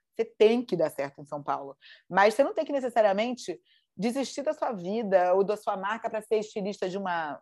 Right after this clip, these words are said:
grande marca, né? E hoje em dia não tem mais grandes marcas, que é um outro fenômeno muito interessante. Os grandes, né, é, mesmo os estilistas, assim, mainstream, ah, Renato Lourenço, Alexandre Ercovitch, Glória Coelho. O Reinaldo e a Glória são os poucos que sobrevivem,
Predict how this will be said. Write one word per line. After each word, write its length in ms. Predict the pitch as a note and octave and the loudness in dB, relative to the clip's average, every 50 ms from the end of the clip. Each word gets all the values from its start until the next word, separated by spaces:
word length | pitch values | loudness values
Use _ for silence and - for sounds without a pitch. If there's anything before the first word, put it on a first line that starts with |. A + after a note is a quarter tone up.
| _ _ | _ _
grande 360 | - D#3+ F3 F3+ F3+ F3 E3 E3 | -4 -2 0 0 0 0 -2 -8
marca, 420 | D3+ C#3+ C3 B2+ - _ - C#3 | -8 -8 -10 -12 -16 _ -16 -12
né? 240 | C#3+ D3 D#3 E3 - _ _ _ _ _ _ _ _ - | -10 -10 -10 -10 -12 _ _ _ _ _ _ _ _ 0
E 100 | G3 F3 | 2 2
hoje 180 | F#3 G3 - | 2 2 -2
em 40 | G3 | -2
dia 140 | E3 G3 F#3+ | 0 0 0
não 140 | G3 A3+ A#3+ | 0 -2 -6
tem 300 | - - F#3+ G3+ G3+ F3+ | -6 -6 -6 -6 -6 -6
mais 180 | D#3 C#3 C3+ | -10 -12 -12
grandes 300 | C#3 C#3+ C#3 C#3 C#3 - C#3+ | -10 -10 -10 -10 -10 -10 -12
marcas, 380 | C#3 C3+ B2 A#2+ _ - B2+ - | -12 -12 -12 -14 _ -14 -14 -10
que 80 | - | -8
é 40 | D3+ | -6
um 40 | D#3 | -6
outro 200 | E3+ F3 - D3 | -6 -6 -6 -8
fenômeno 680 | - - F#3+ E3+ E3 F#3 G3 F#3+ E3+ D#3+ D#3 D3+ C#3+ _ _ _ _ _ _ _ - | -6 -6 -6 -4 -4 -4 -4 -4 -6 -6 -8 -10 -12 _ _ _ _ _ _ _ -6
muito 280 | F3 F#3 G#3+ A#3 A3+ B3+ | -2 -2 0 0 0 0
interessante. 640 | A3 A#3 A#3 C4+ C#4+ - - F3+ E3 D3 - F3 | 0 2 2 0 0 -2 -6 -8 -8 -6 -6 -4
Os 140 | F3 D#3+ F3 | -4 -4 -4
grandes, 840 | E3+ D#3+ F3 F#3 G#3 A3+ B3+ B3 A3 F#3 D3+ D3+ D#3 D3+ C#3+ - - | 0 2 4 4 6 4 4 2 -2 -4 -4 -6 -8 -8 -8 -12 -12
né, 360 | - E3 E3+ F3 F#3+ G3 G3 - - - _ _ _ - - | -6 -4 -2 -2 -2 -2 -4 -10 -20 -20 _ _ _ -4 0
é, 680 | D#3+ E3+ E3 D#3+ D#3+ D#3 D#3 D3+ D3+ C#3+ D3 C#3+ - - _ _ _ _ - | 2 2 4 4 4 2 2 2 2 0 -2 -4 -6 -10 _ _ _ _ 4
mesmo 240 | F#3 A3+ C#4 D#4 D#4 | 4 4 4 4 0
os 80 | C#4+ | -2
estilistas, 640 | C#4+ C4+ - - B3 F#3+ G3+ A3+ A3+ G3+ - - E3 E3 | -4 -4 -4 -4 -2 -2 0 0 -2 -2 -4 -6 -4 -4
assim, 240 | E3 D#3+ - F#3 | -4 -6 -6 -8
mainstream, 840 | F3 F3 F3+ F3+ E3+ - - - - D#3+ F3+ G3 G3+ F#3+ E3+ D3+ D3 _ _ _ _ _ _ _ - - | -6 -6 -6 -6 -8 -10 -14 -14 -10 -8 -6 -6 -6 -6 -8 -10 -12 _ _ _ _ _ _ _ -8 -6
ah, 340 | E3 E3 D#3+ D#3+ D#3+ D3+ - | -4 -4 -4 -4 -6 -8 -8
Renato 280 | F3 F#3+ G#3+ G#3+ A3+ | -6 -2 -2 0 0
Lourenço, 340 | B3+ B3 G#3 G3 G#3 G3 - | 2 2 2 2 0 0 -2
Alexandre 300 | F#3 F#3 F3+ - G#3 G#3 | -4 -6 -4 -4 -6 -6
Ercovitch, 520 | G3+ - G#3+ F3+ D3+ F#3+ G3+ F3 - - - - _ _ _ _ _ _ _ - | -4 -4 -6 -4 -4 -6 -6 -6 -8 -12 -12 -14 _ _ _ _ _ _ _ -10
Glória 280 | - F3 G#3 A3 A3 A3+ | -2 4 4 6 6 6
Coelho. 240 | A3+ A#3+ A3 A3 A3+ | 6 6 6 6 6
O 20 | |
Reinaldo 320 | A3+ B3 B3+ C4+ D4+ C#4+ | 4 4 2 2 0 0
e 40 | E4 | 0
a 20 | C#4+ | 2
Glória 260 | A#3+ C#4+ D4 D4+ D#4+ | 4 4 4 2 0
são 140 | D4+ - F4 | -2 -6 -12
os 100 | E4+ - | -10 -6
poucos 280 | - D#4+ D#4+ D#4+ - | -2 -2 -2 -2 -2
que 60 | - | -4
sobrevivem, 880 | - D#4 C#4+ - - F#4 B3 G#3+ A3+ A3 G#3+ G3 D#3+ D3 D#3 C#3+ C#3+ B2+ | -2 0 2 2 2 2 4 4 4 6 4 4 0 -2 -6 -10 -10 -12